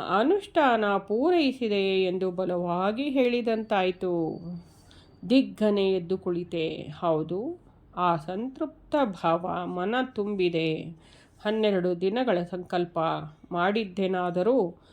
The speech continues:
ಹನ್ನೊಂದನೆಯ ದಿನಕ್ಕೆ ಹೀಗೆನ್ನಿಸಿತು. ಇಂಥ ಅದ್ಭುತವಾದ ಅನುಭವ ಅಲ್ವಾ ಅಮ್ಮ, ಅಮ್ಮನವ್ರದ್ದು? ಸೂಪರ್. ಹ್ಮ್,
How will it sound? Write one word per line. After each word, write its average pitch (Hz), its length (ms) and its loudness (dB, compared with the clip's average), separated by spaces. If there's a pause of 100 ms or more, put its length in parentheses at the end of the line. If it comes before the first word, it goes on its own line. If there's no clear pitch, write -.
(180)
ಹನ್ನೊಂದನೆಯ 185 840 0
ದಿನಕ್ಕೆ 202 720 0 (260)
ಹೀಗೆನ್ನಿಸಿತು. 180 1040 0 (760)
ಇಂಥ 175 200 -2
ಅದ್ಭುತವಾದ 180 960 0 (880)
ಅನುಭವ 175 400 -2
ಅಲ್ವಾ 175 360 -2
ಅಮ್ಮ, 175 480 -6
ಅಮ್ಮನವ್ರದ್ದು? 175 840 -2 (560)
ಸೂಪರ್. - 280 -14 (560)
ಹ್ಮ್, 180 240 -4